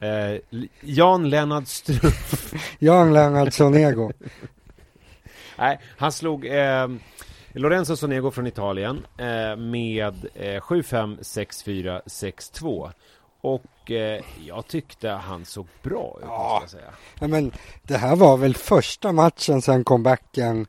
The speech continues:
Speaker 2: som det kändes som att det var lugn och ro på något sätt. Jag vet inte om det bara ligger hos mig, att jag var allmänt tillfreds idag. Men det kändes som han, alltså, det flöt på lite som alltid. Man ska ju veta det med Federer, att, alltså,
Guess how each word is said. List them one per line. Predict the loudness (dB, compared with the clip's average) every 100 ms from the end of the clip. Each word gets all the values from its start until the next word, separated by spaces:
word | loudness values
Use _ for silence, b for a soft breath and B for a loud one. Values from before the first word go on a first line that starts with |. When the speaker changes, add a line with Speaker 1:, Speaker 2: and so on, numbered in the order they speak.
| b b b b -6
Speaker 2:
som | 4 4 6
det | 4
kändes | 2 2 0 -2
som | -2
att | -2 -2
det |
var | 0 0
lugn | 0 0 0 0
och | 2 4
ro | 2 0 -4
på | -2
något | -2 -6
sätt. | -8 -8 -4
Jag | 0
vet | 0 0
inte | 2
om | 2 4
det | 6
bara | 6 6
ligger | 4 2 2 2
hos | 2
mig, | 2 2 0
att | 0 2
jag | 2
var | 4 2
allmänt | 2 0 -2 -4 -14 B B B B B
tillfreds | -4 2 4 6 4 2 -4
idag. | -4 -4
Men | -2 0
det | 4
kändes | 4 4 6
som | 8 6 4 b b b b b b _ _ _ _ _ -4
han, | -2 -2 -4
alltså, | 2 4 4 2
det | 2 2 2
flöt | 0 -6 2 4 4 2
på | 4 6 6
lite | 4 2 -2
som | -4 0
alltid. | 2 0 -2 -4
Man | -2 -2
ska | -2
ju | -4
veta | -2 -2 -4 -4
det | -2
med | 0
Federer, | 0 -2 0 -2 -2
att, | -4 -8
alltså, | -4 -2